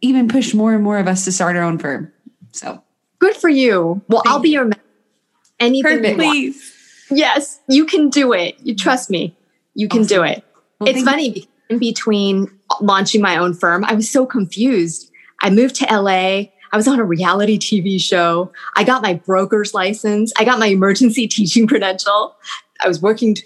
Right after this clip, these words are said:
Speaker 2: I was, like, trying to, like, do other things 'cause, you know, I became a lawyer so young.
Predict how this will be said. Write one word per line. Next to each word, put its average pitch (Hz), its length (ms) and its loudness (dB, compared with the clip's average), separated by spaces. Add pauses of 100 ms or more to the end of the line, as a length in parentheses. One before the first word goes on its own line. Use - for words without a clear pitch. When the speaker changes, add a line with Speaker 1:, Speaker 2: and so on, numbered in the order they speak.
(220)
Speaker 2:
I 269 80 4
was, 311 100 4
like, 302 180 0
trying 381 220 -2
to, 359 80 -2
like, 254 180 -2
do 262 140 -4
other 240 320 0
things 349 480 -8
'cause, 240 160 0
you 330 80 2
know, 370 60 0
I 330 40 0
became 302 260 -2
a 302 60 0
lawyer 285 320 0
so 185 200 -4
young. 160 420 -8